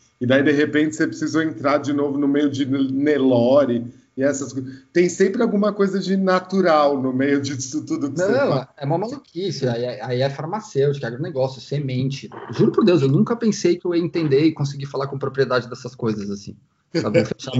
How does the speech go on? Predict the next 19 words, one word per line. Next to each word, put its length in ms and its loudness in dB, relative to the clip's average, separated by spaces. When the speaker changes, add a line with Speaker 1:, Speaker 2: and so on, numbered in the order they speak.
Speaker 1:
Legal. 180 -4
Speaker 2:
vou 80 2
fechar 340 6
meu 120 4
WhatsApp 480 4
aqui, 160 -2
que 60 -2
ele 120 -2
deu 120 -2
uma 200 -4
pulada 460 -2
aqui 120 -10
no 100 -6
meio 240 -8
da, 220 -16
<laughs> 480 -14
da 260 0
coisa. 280 -8
E 520 6